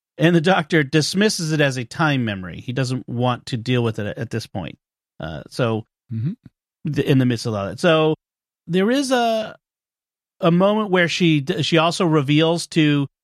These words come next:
Speaker 1: what she thinks is the, the Ganger Doctor, uh, the truth about the Impossible Astronaut episode, which is that the Doctor's going to die.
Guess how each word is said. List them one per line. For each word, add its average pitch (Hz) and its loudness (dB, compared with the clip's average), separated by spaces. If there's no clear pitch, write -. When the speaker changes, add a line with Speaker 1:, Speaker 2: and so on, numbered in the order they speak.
Speaker 1:
what 143 2
she 156 0
thinks 240 0
is 156 0
the, 143 2
the 147 4
Ganger 170 4
Doctor, 117 -2
uh, 143 -4
the 139 0
truth 165 2
about 131 0
the 127 -2
Impossible 135 0
Astronaut 135 0
episode, 120 -2
which 117 -4
is 113 -2
that 120 -2
the 117 -4
Doctor's 120 -2
going 117 0
to 113 -6
die. 104 -2